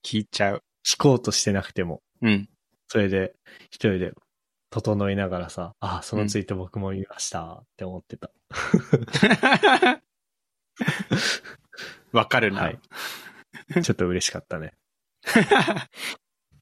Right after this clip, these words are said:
Speaker 2: ということで。
Speaker 1: うん。
Speaker 2: 最後なんか、ふっくんが書いてるやつありますか？
Speaker 1: 手短に言うと、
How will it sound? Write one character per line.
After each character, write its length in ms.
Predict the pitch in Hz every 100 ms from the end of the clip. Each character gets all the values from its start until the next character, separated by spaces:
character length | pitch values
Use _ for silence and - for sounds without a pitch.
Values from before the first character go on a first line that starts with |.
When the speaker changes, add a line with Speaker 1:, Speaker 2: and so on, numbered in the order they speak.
| _ _ _
Speaker 2:
と 140 | - 98
い 100 | 85
う 60 |
こ 140 | - 90
と 120 | 87
で。 200 | 78 - _ _ _ _
Speaker 1:
う 100 | 113
ん。 140 | 107 - _ _ -
Speaker 2:
最 220 | - 92
後 100 | 82
な 100 | 82
ん 60 | 85
か、 240 | - 82 _ _ _
ふ 120 | -
っ 20 |
く 160 | - 90
ん 60 | 82
が 160 | 80
書 120 | - 90
い 80 |
て 100 | -
る 60 | 82
や 100 | 80
つ 120 | -
あ 60 | 78
り 80 | 80
ま 120 | 80
す 100 | -
か？ 320 | - - - _ _ _ _ _
Speaker 1:
手 120 | -
短 480 | 107 101 101 - 104
に 220 | 101 110 123 - _ _ _ _ -
言 460 | 104 104 101 104
う 60 | -
と、 340 | - 101 85